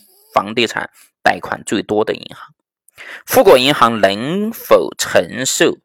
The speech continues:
巨大的房地产贷款坏账的损失？结果，富国银行的股价呀，短期内进行了暴跌，四个月时间里重挫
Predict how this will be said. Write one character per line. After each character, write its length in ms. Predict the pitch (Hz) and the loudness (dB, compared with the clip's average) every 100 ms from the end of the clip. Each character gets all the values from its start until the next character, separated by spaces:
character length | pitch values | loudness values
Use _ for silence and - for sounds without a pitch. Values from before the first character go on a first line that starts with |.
| _ | _
巨 300 | - 185 - | -8 -4 -2
大 240 | - - - | -2 -4 -4
的 120 | - | -10
房 240 | - - - | -10 -10 -4
地 100 | 110 | -6
产 220 | - - | -6 -6
贷 200 | - 139 | -2 -2
款 220 | - - | -2 -10
坏 340 | - - 175 147 | -12 0 0 0
账 180 | - 90 | -4 -4
的 80 | - | -8
损 240 | - - - | -8 -12 -10
失？ 260 | - - 156 _ _ _ _ _ _ _ _ _ _ _ | -10 -10 -16 _ _ _ _ _ _ _ _ _ _ _
结 140 | - 113 | 0 4
果， 140 | 98 | 2
富 200 | - 113 | 0 -2
国 160 | 95 90 | 0 -2
银 140 | 90 | -4
行 160 | - 95 | -6 -6
的 80 | |
股 220 | 95 - - | -8 -12 -6
价 160 | - | -6
呀， 160 | 50 - - | -4 -6 -4
短 280 | 98 50 | -4 -6
期 180 | - - | -6 -2
内 180 | 107 95 | -2 -4
进 180 | - - | -6 -8
行 160 | - | -8
了 80 | - - | -14 0
暴 220 | 123 92 | 2 2
跌， 260 | - 98 - _ _ _ | -4 -10 -12 _ _ _
四 280 | - - 202 | -6 -2 2
个 120 | 160 | 4
月 100 | 117 | 4
时 200 | 104 - | 2 0
间 180 | 101 98 | 0 -2
里 220 | 80 - _ _ _ | -6 -14 _ _ _
重 300 | - 151 98 | 2 2 -2
挫 380 | - - 101 - | -2 0 0 -4